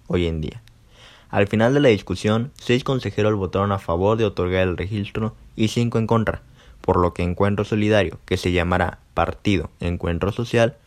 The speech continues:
obtuvo el registro como partido político. Grupo Social Promotor de México no contaba con la preautorización,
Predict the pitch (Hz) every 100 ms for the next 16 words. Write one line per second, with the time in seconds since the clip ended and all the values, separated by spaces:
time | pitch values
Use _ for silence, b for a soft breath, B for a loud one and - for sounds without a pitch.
0 | _ _ 104 - - 123 123 113 - -
1 | 110 - 131 190 - - 95 90 90 87
2 | - 95 85 85 80 - - - - _
3 | _ _ - - _ _ _ _ _ _
4 | _ b b b b b - 147 160 185
5 | 139 117 120 120 117 95 107 113 104 104
6 | - 113 110 110 110 110 104 104 104 101
7 | 95 92 92 87 87 - 90 104 98